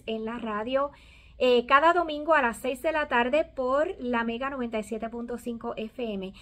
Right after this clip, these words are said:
Ahora vamos a continuar con las cartas de la semana, eh, para familia, relaciones de amor y pareja, y para negocio o trabajo. También tenemos ya mismo el cristal de la semana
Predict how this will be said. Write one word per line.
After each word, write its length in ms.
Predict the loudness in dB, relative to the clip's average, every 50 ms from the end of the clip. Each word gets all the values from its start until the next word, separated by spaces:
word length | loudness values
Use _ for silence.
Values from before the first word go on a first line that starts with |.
| -20 -20 -20 -16 2 6
Ahora 580 | 6 6 8 8 6 8 8 8 6 4 2 0 0
vamos 420 | 0 0 2 2 0 -4 -4 -2 0
a 140 | 0 0 0
continuar 720 | -2 -6 -6 -6 -8 -8 -4 0 2 2 2 0 -2 -4
con 320 | -2 -2 -2 -2 -2 -6 -10 -16 -20 -20 -20 -12 -6
las 420 | -2 2 6 6 6 6 4 0 -6
cartas 440 | -2 0 0 0 0 -2 -2 0
de 80 | 2 2
la 140 | 2 0 0
semana, 640 | -2 -2 -4 -2 0 0 0 0 2 0 0 -2 -4 -10 -20 -20 -20 -20 -18 -2 2
eh, 280 | 4 6 6 6 4 4
para 260 | 2 2 2 2 0
familia, 640 | -2 -4 -4 -4 -2 0 0 2 4 4 4 4 4
relaciones 600 | 2 2 2 0 -2 -4 -6 -4 -4 -6 -6 -6
de 100 | -6 -6
amor 280 | -4 -4 -2 0 0
y 180 | 0 -2 -2 -4
pareja, 560 | -4 -4 -2 -2 -2 -2 -2 -2 -4 -4 -4 -6 -10 -20 -20 -20 -20 -18 -10 -4
y 240 | 0 2 2 2 4
para 240 | 4 4 4 2 0
negocio 540 | -2 0 0 0 0 0 -2 -4 -4 -4 -4
o 120 | -4 -4
trabajo. 600 | -4 -2 -2 0 2 4 4 4 2 0 -2 -2
También 300 | -2 -2 -2 -2 -2 -4
tenemos 320 | -2 -4 -4 -2 -2 -4 -2
ya 100 | -2 -4
mismo 320 | -4 -4 -4 -6 -6 -4 -4
el 200 | -4 -4 -4 -6
cristal 480 | -8 -10 -10 -12 -12 -10 -8 -8 -6
de 100 | -6 -6
la 140 | -6 -6 -8
semana 680 | -10 -12 -12 -10 -6 -6 -6 -4 -4 -4 -6 -8 -10